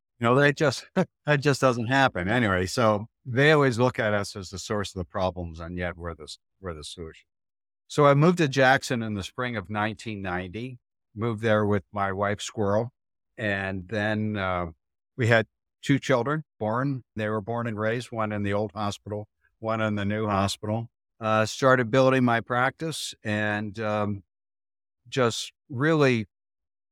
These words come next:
really loved it. I felt I was at home. I was at home. And so worked really hard.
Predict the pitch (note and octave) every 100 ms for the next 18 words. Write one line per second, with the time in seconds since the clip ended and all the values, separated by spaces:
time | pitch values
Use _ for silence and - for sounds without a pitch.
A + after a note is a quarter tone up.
0 | _ C#3 D3 D3 B2 A2+ F#2+ F2+ F#2 F#2+
1 | B2 G#2+ - _ _ B2 A#2+ A#2 F#2+ -
2 | E2 C2+ _ _ _ _ - F#2 F2 F2
3 | E2 D2+ C#2+ _ _ _ F#2 F2 E2+ E2
4 | D2+ - - G2 F#2 F#2 G#2+ _ _ _
5 | - A2 C3+ - C3+ B2+ A2+ A#2+ B2+ C3+